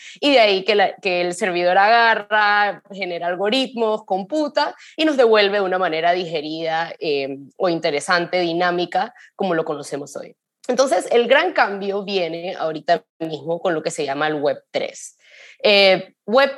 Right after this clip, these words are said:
tres se acompaña mucho de esta nueva era del blockchain,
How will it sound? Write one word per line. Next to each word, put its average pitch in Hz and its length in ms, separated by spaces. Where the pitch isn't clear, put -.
tres 233 520
se - 140
acompaña 190 560
mucho 214 380
de 180 260
esta 170 260
nueva 185 380
era 190 220
del 196 160
blockchain, 208 640